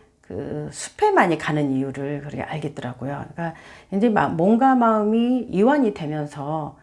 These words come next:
그런 많은 생각들, 영감들을 얻게 되는 것 같아요. 그러면서, 어, 자신에게 많은 힘과 이 휴식을 주게 되는 거죠. 그리고 에너지도 얻게 되고, 그래서 사-, 숲에서 얻은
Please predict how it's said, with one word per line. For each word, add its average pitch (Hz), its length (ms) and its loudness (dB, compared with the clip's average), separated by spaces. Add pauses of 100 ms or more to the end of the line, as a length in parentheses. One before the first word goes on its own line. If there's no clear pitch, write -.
(180)
그런 175 220 -10
많은 202 300 0
생각들, 233 800 0
영감들을 160 680 -2
얻게 - 280 -2
되는 175 200 -4
것 131 160 -8
같아요. 139 460 -12
그러면서, 180 520 -4 (420)
어, 147 200 -8
자신에게 165 680 -4 (260)
많은 165 640 -2 (160)
힘과 254 600 2 (320)
이 - 180 -10
휴식을 - 840 -2
주게 - 260 -6
되는 143 240 -8
거죠. - 340 -12
그리고 151 200 -6
에너지도 170 640 -2 (320)
얻게 147 280 -6
되고, 131 300 -4
그래서 151 160 -12
사-, 226 240 -2
숲에서 339 460 2
얻은 233 480 4